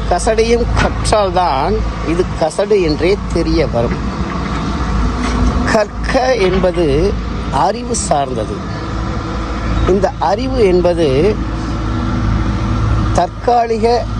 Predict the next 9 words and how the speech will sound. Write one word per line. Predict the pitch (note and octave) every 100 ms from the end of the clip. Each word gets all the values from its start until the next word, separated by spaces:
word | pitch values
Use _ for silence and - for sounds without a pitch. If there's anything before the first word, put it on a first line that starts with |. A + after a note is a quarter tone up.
| - - -
தீர்வுக்குண்டான | G3+ G#3+ G#3+ G#3 - E3+ D3 C3+ B2 D#3+ - - - - - - - - - - -
ஒரு | F3+ G#3+ -
கைகாட்டி | F#3 G#3+ - A3+ E3+ D3+ -
போன்றது. | C3 A2+ G2+ G2+ - - - - - - - - - - -
அந்த | D3+ E3 D#3 -
கைகாட்டி | F3 A3+ - A3 F#3 - G3+ A#3 - -
ஊர் | D#3+ A#3 G#3+
போய் | E3+ G3 - - - -
சேராது. | F#3 F#3 E3 G#2+ G2+